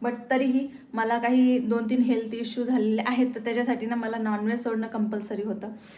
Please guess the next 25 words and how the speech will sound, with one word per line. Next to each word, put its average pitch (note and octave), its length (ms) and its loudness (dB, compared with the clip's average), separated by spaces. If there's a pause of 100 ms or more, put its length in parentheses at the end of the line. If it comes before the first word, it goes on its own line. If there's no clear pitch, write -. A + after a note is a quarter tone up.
(140)
तर A#3+ 60 -2
म्हटलं A#3+ 280 2
जास्त B3+ 460 2
नाही, C#4 300 4 (440)
but, A3+ 320 -4
अ, A3 140 2 (1160)
अ, G#3+ 320 2 (100)
एक B3 240 4
महिना, A3 480 2
हा G#3+ 160 -4
श्रावणाचा G#3 580 -4
महिना G#3 360 -2
तरी G#3+ 120 -4
आपला G#3+ 280 -6 (320)
नॉनव्हेजपासून A3+ 600 -2
आपण, A3 220 -4 (240)
अ, - 60 -8
म्हणजे A3 240 4
काटेकोरपणे A#3 760 0
दूर B3 300 8
राहू A3 340 -2 (560)
आणि G#3 320 -4
सोमवारचा A3 440 0
उपवास A3+ 320 -2
पाळू G#3 260 -4